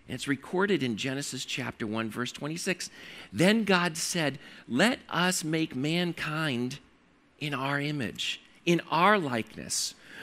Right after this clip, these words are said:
so that they may rule over the fish of the sea and the birds in the sky, over the livestock and all the wild animals, over all the creatures that move on the ground." When you read this, you realize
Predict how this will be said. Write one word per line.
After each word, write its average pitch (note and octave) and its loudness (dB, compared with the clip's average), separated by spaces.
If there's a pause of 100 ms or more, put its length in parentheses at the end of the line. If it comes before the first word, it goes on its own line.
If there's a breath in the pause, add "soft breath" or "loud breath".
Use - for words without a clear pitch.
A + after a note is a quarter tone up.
so - 2
that E3+ 6
they E3+ 4
may D3+ 8
rule F3+ 6
over G3+ 6
the C#3 2
fish G3+ 2
of E3+ 0
the D3+ 0
sea G#3+ 0
and F3 2
the B2+ 4
birds F#3+ 4
in F3 0
the D#3 0
sky, F#3 4
over D#3 0
the C3 0
livestock F3 2
and C#3+ -4 (120)
all F#3 4
the G#3+ 4
wild F3+ 4
animals, F3+ 0 (320 loud breath)
over D3 2 (120)
all F#3+ 4
the A#3+ 4
creatures F3 0 (580)
that D#3+ 2
move C#3+ 4
on D3+ 0
the D#3 -2
ground." D3+ -4 (2250 loud breath)
When F3 4
you E3+ 4
read A3 2
this, D#3+ 2
you D3+ 0
realize D3+ 2